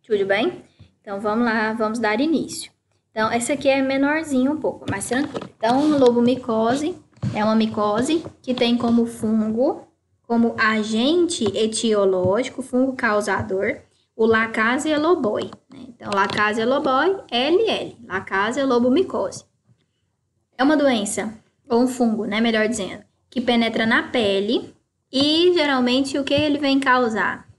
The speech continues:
Coceira intensa, lesões únicas ou lesões múltiplas na pele, que vocês vão ver as imagens, ficando com aspectos nodulares, principalmente essas lesões a nível de braço, perna e pavilhão auricular, né? A orelha mesmo,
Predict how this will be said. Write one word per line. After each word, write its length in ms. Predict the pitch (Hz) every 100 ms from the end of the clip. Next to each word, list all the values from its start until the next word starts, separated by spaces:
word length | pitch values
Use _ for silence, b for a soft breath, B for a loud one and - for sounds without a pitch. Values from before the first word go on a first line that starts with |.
| _ _
Coceira 560 | 226 240 240 269 302
intensa, 720 | 294 277 240 240 247 247 233 240
lesões 640 | 226 214 226 233 240 226
únicas 420 | 262 302 294 254
ou 80 | 226
lesões 380 | 214 208 208 208
múltiplas 400 | 214 208 - 196
na 160 | 214
pele, 300 | 220 233 240
que 100 | 226
vocês 380 | 202 202 - 202
vão 120 | 202
ver 160 | 202 190
as 140 | 180
imagens, 720 | 254 254 214 214 226 220 220 - _ _ _
ficando 340 | 247 233 226
com 100 | 233
aspectos 500 | 220 214 226 226 220
nodulares, 720 | 220 208 254 254 226 226 233 - _ _ -
principalmente 580 | 269 359 320 262 262 262
essas 280 | 254 262
lesões 560 | 254 247 254 226 208 208
a 100 | 202
nível 300 | 214 208 208
de 100 | 208
braço, 640 | 196 196 208 233 294 285
perna 520 | 254 226 220 233 277 302
e 80 | 269
pavilhão 500 | 262 254 254 240 247
auricular, 640 | 254 254 381 370 220 196
né? 160 | 208 233
A 60 |
orelha 340 | 415 453 339 339
mesmo, 400 | 302 180 208